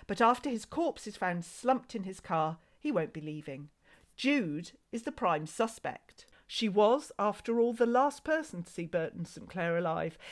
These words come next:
If she is to prove her innocence, she will have to dust off her detective skills and recruit her prim and proper neighbour and partner in sleuthing, Carol, to find the real cul-, culprit. Um, so as I say, I enjoyed it.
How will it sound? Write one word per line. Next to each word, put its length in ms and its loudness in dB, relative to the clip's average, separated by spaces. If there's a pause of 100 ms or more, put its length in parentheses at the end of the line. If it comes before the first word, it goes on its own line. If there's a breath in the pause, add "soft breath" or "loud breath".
If 140 0
she 140 -2
is 120 4
to 100 -14
prove 280 -4
her 180 -2
innocence, 640 -4
she 140 -6
will 140 0
have 220 0
to 100 -4
dust 360 0
off 200 -4
her 100 -4
detective 500 -6
skills 540 0 (260 loud breath)
and 180 2
recruit 420 0
her 120 -8
prim 300 2
and 120 0
proper 280 -4
neighbour 480 -2 (200 soft breath)
and 160 -4
partner 360 -2
in 100 -2
sleuthing, 720 -6 (260 soft breath)
Carol, 460 2 (180)
to 80 0
find 320 2
the 80 -6
real 180 2
cul-, 300 -8 (220)
culprit. 640 -6 (580 loud breath)
Um, 340 4 (200)
so 120 2
as 80 6
I 40 4
say, 300 8
I 200 10
enjoyed 480 4
it. 220 4